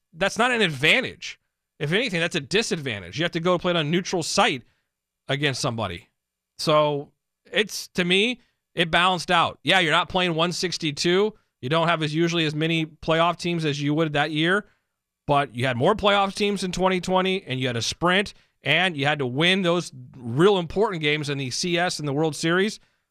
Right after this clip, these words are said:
on a neutral site in Texas with limited fans there. So, yeah, to me, it balances out. It, it is equal. It is the same as a regular championship. You know, just because you didn't play one sixty-two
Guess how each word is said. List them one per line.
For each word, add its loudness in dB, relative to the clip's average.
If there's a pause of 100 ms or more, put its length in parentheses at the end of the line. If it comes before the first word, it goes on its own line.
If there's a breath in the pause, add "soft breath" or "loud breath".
(140)
on 2
a 2
neutral 0
site 2
in -6
Texas -4
with -2
limited 0
fans -2
there. -8 (420)
So, -2
yeah, 2
to -8
me, -2
it -2
balances 0
out. -2
It, -6
it 0
is 2
equal. -8
It 0
is -2
the -6
same -4
as -6
a -6
regular -6
championship. -10 (880)
You -20
know, -4
just -6
because 0
you -2
didn't -4
play 2
one 0
sixty-two -2